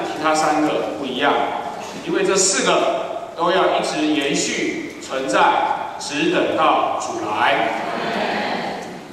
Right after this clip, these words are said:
那我们今天要谈的就是推雅推拉教会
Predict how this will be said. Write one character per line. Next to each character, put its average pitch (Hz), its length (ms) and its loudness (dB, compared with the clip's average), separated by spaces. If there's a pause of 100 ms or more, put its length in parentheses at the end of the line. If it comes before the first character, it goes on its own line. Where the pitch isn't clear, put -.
(140)
那 185 200 4
我 160 120 2
们 160 80 2
今 156 140 0
天 208 120 0
要 180 180 4
谈 156 220 2
的 180 140 2
就 175 160 0
是 180 540 0 (440)
推 190 240 2
雅 - 100 4 (200)
推 131 160 -4
拉 131 180 0
教 - 240 0
会 - 140 4